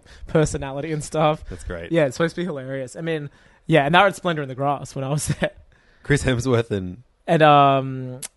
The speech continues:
Speaker 1: Mark Ruffalo.
Speaker 2: Really?
Speaker 1: Yeah.
Speaker 2: Oh, they're filming it in Australia, are they? Yeah, of
Speaker 1: Yeah,
Speaker 2: course
Speaker 1: they're
Speaker 2: they are,
Speaker 1: doing
Speaker 2: yeah.
Speaker 1: it in Gold Coast.
Speaker 2: Yeah, yeah.
Speaker 1: Yeah, yeah.
Speaker 2: So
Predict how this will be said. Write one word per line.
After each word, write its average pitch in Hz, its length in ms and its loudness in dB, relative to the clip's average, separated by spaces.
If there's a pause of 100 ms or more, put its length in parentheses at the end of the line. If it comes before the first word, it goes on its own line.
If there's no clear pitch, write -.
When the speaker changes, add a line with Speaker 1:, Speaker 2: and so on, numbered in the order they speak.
(140)
Speaker 1:
Mark 151 220 2
Ruffalo. 139 480 -2 (220)
Speaker 2:
Really? 151 480 8
Speaker 1:
Yeah. 180 200 8
Speaker 2:
Oh, 151 140 8
they're 143 160 4
filming 139 300 2
it - 20 2
in 101 100 -4
Australia, 101 380 0
are 78 100 -6
they? 85 140 -8
Yeah, 98 60 0
of 90 60 -6
Speaker 1:
Yeah, 202 100 8
Speaker 2:
course 165 80 4
Speaker 1:
they're 156 80 4
Speaker 2:
they - 20 -2
are, - 20 -2
Speaker 1:
doing 196 180 2
Speaker 2:
yeah. 226 60 -2
Speaker 1:
it 208 40 0
in 185 60 -2
Gold 147 200 2
Coast. 151 260 -2
Speaker 2:
Yeah, 107 160 0
yeah. 95 180 -2 (140)
Speaker 1:
Yeah, 156 160 4
yeah. 147 220 2
Speaker 2:
So 147 40 -4